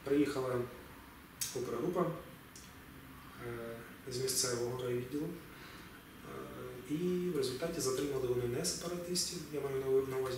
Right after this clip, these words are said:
міліціонери, затримали не сепаратистів, а с-, самих оцих рабликів і ще шістьох ос-, осіб. Ну, я, м, як ви сказали, адвокат саме рабликів,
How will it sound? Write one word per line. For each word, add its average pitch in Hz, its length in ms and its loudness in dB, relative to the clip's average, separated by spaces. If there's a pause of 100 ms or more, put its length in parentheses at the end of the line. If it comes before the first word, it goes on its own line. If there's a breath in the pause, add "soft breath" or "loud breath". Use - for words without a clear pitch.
міліціонери, 123 500 0
затримали 127 380 -2
не 160 100 2
сепаратистів, 143 920 0 (180)
а 127 40 -2
с-, - 360 2
самих 143 280 0
оцих - 280 0
рабликів 135 640 2
і 120 100 2
ще 131 300 0
шістьох 127 360 -2 (100)
ос-, - 260 2
осіб. - 260 2 (520 loud breath)
Ну, 143 200 4
я, 139 200 4 (160)
м, 127 420 -2 (480)
як - 160 -4
ви 135 60 2
сказали, 123 340 0
адвокат 120 500 -2
саме 123 320 0
рабликів, 160 420 2